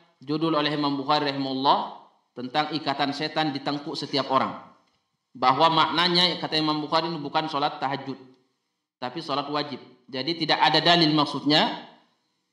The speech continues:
Bagi kalian yang mengatakan bahwa sholat tahajud itu wajib, tidak ada dalilnya sama sekali. Ya, hadis Abu Hurairah yang kalian jadikan sebagai dalil itu untuk sholat wajib, bukan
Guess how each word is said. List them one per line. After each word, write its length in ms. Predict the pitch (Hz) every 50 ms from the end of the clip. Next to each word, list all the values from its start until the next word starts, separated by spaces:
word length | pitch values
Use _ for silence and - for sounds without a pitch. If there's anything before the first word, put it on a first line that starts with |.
| _ _ _ -
Bagi 280 | 131 131 139 151 147 147
kalian 480 | 160 151 156 165 175 180 170 165 165
yang 160 | 160 156 156
mengatakan 560 | 156 151 151 147 151 170 175 175 170 156 156 151
bahwa 240 | 156 156 151 147
sholat 240 | - 160 151 151 151
tahajud 400 | - 151 147 147 156 151 - -
itu 40 | 151 151
wajib, 240 | 147 151 185 185 175
tidak 240 | 165 175 190 180
ada 40 | 175 160
dalilnya 320 | 160 160 160 165 156 151
sama 240 | 143 - 147 139 135
sekali. 320 | 135 - - 123 113 104 - - - _ _ _ _ _ _ _ _ _ _ _ _ _ _ _ _ _ _ _ _ _ _ _ _ _ _ _ _ _ _ _ _ -
Ya, 400 | 131 139 170 196 - - - - - _ _ _ _ _ _ -
hadis 240 | 131 - 165 165 175
Abu 240 | 185 175 175 190
Hurairah 280 | 196 214 220 220 214 202 202
yang 160 | 196 190 190
kalian 240 | 196 190 202 196 190
jadikan 400 | 185 190 185 202 202 202 190 190
sebagai 320 | 196 180 185 180 190 190
dalil 480 | - 190 190 208 214 226 226 220 - - - - _ _ _ _
itu 320 | - 139 143 - - 185 202 214 208 - - - - - - _ _ -
untuk 320 | 135 135 143 139 160 139
sholat 240 | - 151 143 143 143
wajib, 320 | 147 139 131 120 120 107
bukan 400 | 110 120 120 - 147 156 151 151